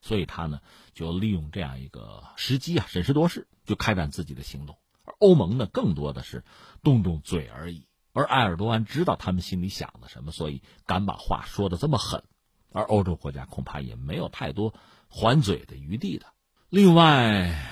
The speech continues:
如果我们看看历史啊，就是有个纵深啊，你看看历史上欧洲和土耳其的关系，再看到现在，整个这个进程你看下来，可能你会也理解欧洲对土耳其的态度，也理解土耳其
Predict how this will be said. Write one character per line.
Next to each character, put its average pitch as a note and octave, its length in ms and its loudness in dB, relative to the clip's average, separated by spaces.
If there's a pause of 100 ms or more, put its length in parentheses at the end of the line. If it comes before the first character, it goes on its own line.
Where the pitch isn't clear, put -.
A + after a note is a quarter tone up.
(240)
如 A#2 160 4
果 D3 100 4
我 G#2 140 6
们 E2+ 100 2
看 B2+ 160 0
看 B2+ 180 2
历 D3+ 140 2
史 - 260 -8
啊， - 140 -14
就 - 140 -12
是 F2+ 100 -8
有 D2+ 80 -4
个 D#2 80 -8
纵 C3 240 6
深 D#3 320 0
啊， - 160 -4
你 D#2 60 -8
看 G#2 180 -2
看 E2+ 220 0
历 F3+ 160 0
史 G#2 200 -12
上 - 280 -12 (260)
欧 A#2 240 4
洲 F2+ 140 0
和 D#2 100 -2
土 - 180 -6
耳 D#2+ 80 0
其 - 160 -8
的 E2 80 -4
关 E2+ 220 0
系， - 100 -12
再 - 60 -10
看 - 160 -2
到 F#2 80 2
现 F#2 240 -4
在， C#3 200 -8 (340)
整 D#2+ 280 0
个 G3 160 4
这 C#3+ 80 4
个 E2 60 0
进 F2+ 240 -2
程 D2+ 180 -10
你 C#2+ 80 -10
看 - 240 -12
下 B1+ 120 -10
来， A#1 180 -14 (240)
可 - 160 -6
能 D#2 240 -2
你 C2+ 160 -6
会 G1+ 560 -10 (140)
也 A2 300 0
理 A2+ 280 4
解 A#2 140 0
欧 C#3 320 8
洲 A#2 160 6
对 F2+ 160 2
土 - 160 -4
耳 - 100 0
其 - 180 -8
的 - 120 -2
态 C#2+ 240 -4
度， C#2 160 -2
也 G2 200 4
理 E2+ 220 0
解 - 220 -8
土 - 120 -4
耳 E2+ 100 0
其 - 280 -12